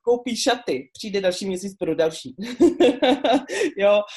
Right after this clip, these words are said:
ty chlapy jsou trošku nevděční v tom, že opravdu koupí si jednu věc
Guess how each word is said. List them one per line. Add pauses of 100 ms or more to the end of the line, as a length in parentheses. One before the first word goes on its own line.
(160)
ty
chlapy
jsou
trošku
nevděční
v
tom,
že
opravdu
koupí
si
jednu
věc